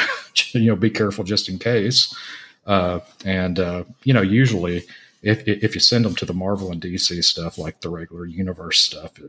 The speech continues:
you know, you can just tell the parent, "Are, are, are they watching the movies? Okay, well, they can handle this." Um, but, uh, you know, there,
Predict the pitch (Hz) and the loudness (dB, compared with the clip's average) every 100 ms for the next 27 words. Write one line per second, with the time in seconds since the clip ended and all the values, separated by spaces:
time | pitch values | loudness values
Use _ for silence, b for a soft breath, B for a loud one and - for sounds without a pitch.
0 | - 90 90 85 90 76 - - - - | -14 -10 -8 -8 -8 2 4 4 2 -4
1 | 85 82 90 85 - - - 87 95 90 | -8 -8 -8 -8 -8 -10 -8 -4 -2 -2
2 | 92 92 92 92 95 98 101 98 - - | 0 0 0 -2 0 2 2 2 2 0
3 | b b b b _ - 90 - 87 87 | b b b b _ -6 -2 0 0 0
4 | 87 101 117 87 80 78 - - - - | 0 2 4 4 -2 -6 -14 -20 -4 -4
5 | - _ B B B B B _ - 98 | -4 _ B B B B B _ 2 2
6 | 85 85 85 - _ - 92 95 90 - | 2 -2 -6 -14 _ -18 0 2 2 2
7 | 90 85 87 - _ _ _ _ _ _ | 0 0 -4 -10 _ _ _ _ _ _
8 | _ _ 113 104 98 95 | _ _ 4 4 4 2